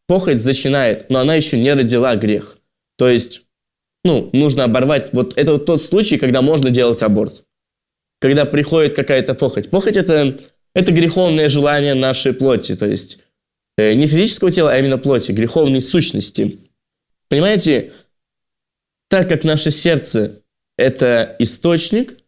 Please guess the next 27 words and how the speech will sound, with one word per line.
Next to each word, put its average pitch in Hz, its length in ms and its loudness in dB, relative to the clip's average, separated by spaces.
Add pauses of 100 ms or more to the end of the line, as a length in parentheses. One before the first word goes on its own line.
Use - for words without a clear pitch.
(200)
нам 143 140 2
необходимо 151 460 0
поставить 139 420 0
фильтр 160 380 0
на 113 140 0
источник, 143 580 -2 (260)
чтобы 135 240 2
если 170 280 0
какая-то 131 360 0
вода 123 240 0
потечет - 540 -4
туда, 120 320 0 (240)
чтобы 131 260 0
она 135 140 0
очистилась 175 800 0
или 135 100 4
вообще 120 340 0
просто 131 360 -2
не 127 200 2
вошла. 123 500 -2 (220)
Восьмиступенчатый 151 1000 0
фильтр 147 500 -2 (220)
на 123 80 0
наше 127 260 0
сердце. - 480 -2 (480)
Давайте 147 320 2
рассмотрим 139 540 0